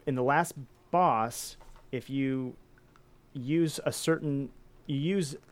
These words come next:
elemental attacks in a certain order, you perform the Chrono Cross, and it defeats the, it defeats the end boss, and, and it, it does in that last few moments. I think it does kind of,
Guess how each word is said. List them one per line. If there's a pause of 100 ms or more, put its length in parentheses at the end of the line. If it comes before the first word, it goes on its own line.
(160)
elemental
attacks
in
a
certain
order, (100)
you
perform
the
Chrono
Cross, (640)
and
it
defeats
the,
it
defeats
the
end
boss,
and, (100)
and (560)
it,
it
does
in
that
last
few
moments.
I
think
it
does
kind
of,